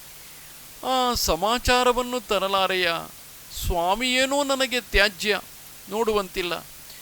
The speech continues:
ಬದುಕಿಕೊಂಡಿದ್ದೇನಾದ್ದರಿಂದ ಮಗಳನ್ನು ಏತಕ್ಕೆ ತ್ಯಾಗ ಮಾಡಲಿ? ಈಗಲೂ ಸುಕುಮಾರಿಯು ಸಿಕ್ಕಿದರೆ ಈ ಪ್ರಾಣಕ್ಕೂ ಸ್ವಲ್ಪ ಸುಖವುಂಟಾದೀತು. ನನಗೋಸ್ಕರ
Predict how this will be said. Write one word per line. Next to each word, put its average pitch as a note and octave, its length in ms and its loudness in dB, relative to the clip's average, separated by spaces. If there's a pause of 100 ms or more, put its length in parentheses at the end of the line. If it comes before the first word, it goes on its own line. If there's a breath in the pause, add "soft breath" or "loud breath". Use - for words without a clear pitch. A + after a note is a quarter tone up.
(340 loud breath)
ಬದುಕಿಕೊಂಡಿದ್ದೇನಾದ್ದರಿಂದ A3+ 1500 2 (380)
ಮಗಳನ್ನು D4 540 4
ಏತಕ್ಕೆ A3+ 520 -2
ತ್ಯಾಗ F3+ 320 0
ಮಾಡಲಿ? E3+ 480 -6 (680)
ಈಗಲೂ C4+ 600 2
ಸುಕುಮಾರಿಯು G3+ 800 0
ಸಿಕ್ಕಿದರೆ D#3+ 640 -2 (320)
ಈ B3 180 2
ಪ್ರಾಣಕ್ಕೂ F3+ 760 -2
ಸ್ವಲ್ಪ G#3+ 480 -4
ಸುಖವುಂಟಾದೀತು. D#3+ 1080 -2 (680 loud breath)
ನನಗೋಸ್ಕರ C4+ 680 4